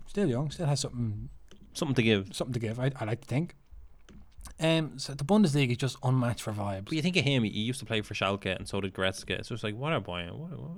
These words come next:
Speaker 2: what's up?
Speaker 1: Yeah, there's something, something's going on here.
Speaker 2: Oh, D-, Dortmund former striker Lewandowski leading the way as well. Like,
Speaker 1: Yeah.
Speaker 2: Bayern, but Bayern, they get it. Like, I think they, the whole Bundesliga is a farm
Speaker 1: You
Speaker 2: for
Speaker 1: cannot
Speaker 2: Bayern.
Speaker 1: be surprised if Haaland goes to Bayern Munich.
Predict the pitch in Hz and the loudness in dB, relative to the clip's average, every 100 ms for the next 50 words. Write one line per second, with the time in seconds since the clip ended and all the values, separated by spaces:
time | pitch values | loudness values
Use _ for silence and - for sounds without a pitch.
0 | 190 226 - - 151 131 107 - 139 - | -12 -14 -18 -4 4 4 2 -2 0 8
1 | 285 214 202 180 - - 302 277 254 226 | 8 8 6 4 -2 4 4 6 6 6
2 | - 185 170 143 131 101 101 95 - - | 4 2 4 4 4 2 -2 -6 -8 -6
3 | 90 95 98 101 113 110 107 101 - - | -6 -6 -8 4 6 8 6 4 0 -12
4 | - - 101 101 90 - 95 95 92 90 | -10 0 2 2 0 -2 -2 0 0 -2
5 | 87 95 90 92 - 95 95 95 87 87 | -2 -2 -2 -4 -4 -4 -4 -4 -4 -4
6 | 87 85 90 110 110 - 143 104 - - | -4 -4 -6 0 0 4 4 2 -6 -20
7 | - - - 180 170 135 135 240 302 185 | -20 -12 -2 0 0 -2 6 8 10 8
8 | - - - 143 107 104 135 98 95 - | 4 -10 -2 0 2 2 4 2 0 -2
9 | 156 135 107 107 104 95 - _ _ _ | -2 2 4 6 6 2 -4 _ _ _
10 | - - 104 143 117 107 113 101 90 87 | -20 -4 2 4 4 2 4 4 4 0
11 | 87 - - - - 95 92 170 170 - | -4 -6 -10 -6 -2 0 2 2 4 6
12 | 226 208 185 165 139 - 139 127 110 - | 8 8 8 4 6 10 10 10 2 -4
13 | - - 131 - 123 120 117 110 104 113 | -12 -4 -2 2 2 2 0 0 -2 -2
14 | 107 104 101 98 | -2 -2 -4 -6